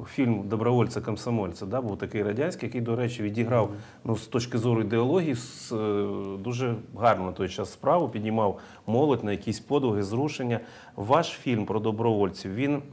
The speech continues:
виконує цю, ну, я скажу так, без перебільшення, все-таки якусь свою історичну місію? Чи ви про щось інше мріяли?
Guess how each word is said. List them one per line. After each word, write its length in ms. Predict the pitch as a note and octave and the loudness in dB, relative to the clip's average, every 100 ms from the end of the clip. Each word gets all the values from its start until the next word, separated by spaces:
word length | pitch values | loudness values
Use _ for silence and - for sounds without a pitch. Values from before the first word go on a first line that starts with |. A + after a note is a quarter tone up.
| - | -10
виконує 560 | G#2 F3 D#3+ C3 A#2 | -2 0 0 0 0
цю, 400 | G2 - C3+ A#2+ A#2+ - - - - - _ _ - - D2 | -2 -4 -2 0 -2 -10 -20 -20 -20 -20 _ _ -20 -18 -6
ну, 140 | B2 | -2
я 160 | C3 A#2+ | 0 0
скажу 260 | - A2 | -2 -10
так, 200 | A2 F#2 | -4 -4
без 140 | G2 - | -4 -6
перебільшення, 560 | A#2+ A#2+ A#2 - G2 | -4 -2 -4 -2 -4
все-таки 400 | F#2 A#2 G#2+ A2+ | -4 -6 -6 -4
якусь 280 | G#2+ A#2 A2 | -2 -4 -8
свою 300 | - A#2 A2 | -4 -2 -2
історичну 540 | F#2+ - G#2+ F#2+ - | -4 -6 -6 -4 -6
місію? 460 | G#2 G2 F2 G2 F#2 | -4 -4 -6 -10 -10
Чи 160 | - B2 | -4 -2
ви 100 | C3 | -2
про 160 | B2 | -4
щось 220 | A#2+ B2 | -6 -6
інше 260 | A#2 G2+ G2 | -4 -6 -6
мріяли? 400 | F#2+ F#2 F2+ - | -6 -6 -8 -10